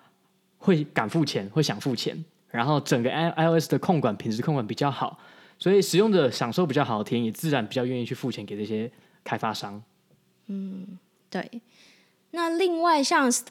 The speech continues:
Speaker 2: Spotify 其实就从去年开始告 Apple 嘛，它是一个，呃，音乐的串流服务公司，然后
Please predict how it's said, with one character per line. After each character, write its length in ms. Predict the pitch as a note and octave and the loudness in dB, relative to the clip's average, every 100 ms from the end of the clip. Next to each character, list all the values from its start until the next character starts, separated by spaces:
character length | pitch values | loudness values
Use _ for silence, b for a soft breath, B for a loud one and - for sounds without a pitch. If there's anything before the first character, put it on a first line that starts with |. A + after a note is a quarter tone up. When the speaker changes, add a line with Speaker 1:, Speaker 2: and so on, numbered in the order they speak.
| - | -6
Speaker 2:
Spotify 560 | - - D#4+ G4 C#4 F3+ - | -4 2 2 4 4 2 -2
其 240 | - A3+ A3+ | -4 0 0
实 220 | A3 G#3+ | 2 2
就 180 | B3+ A3+ | 4 2
从 240 | A3 G3 | 2 -2
去 180 | G3 B3 | 0 0
年 140 | G3+ | 0
开 140 | F#3 F#3+ | -2 -4
始 120 | F3 | -2
告 180 | A3+ F3+ | 0 0
Apple 400 | F3+ F3 - - | 0 -2 -8 -10
嘛， 200 | - - | -10 -10
它 100 | F#3+ | -8
是 120 | F#3+ | -2
一 160 | A3 G#3+ | 0 0
个， 400 | G#3 F#3+ F#3 F#3 - | 0 0 2 0 0
呃， 180 | F3+ F3 | -2 -2
音 220 | A#3 A3+ | 2 2
乐 240 | B3+ A3+ F#3 | 4 4 2
的 260 | F3 - | -2 -8
串 180 | - A#3 | -4 -4
流 100 | F#3 | -2
服 240 | E3+ E3+ F3+ | -4 -6 -8
务 40 | |
公 200 | E3+ - | -8 -10
司， 260 | - - - B B B B | -12 -12 -16 B B B B
然 120 | - G3 | -8 -2
后 280 | A#3+ A3+ | 2 2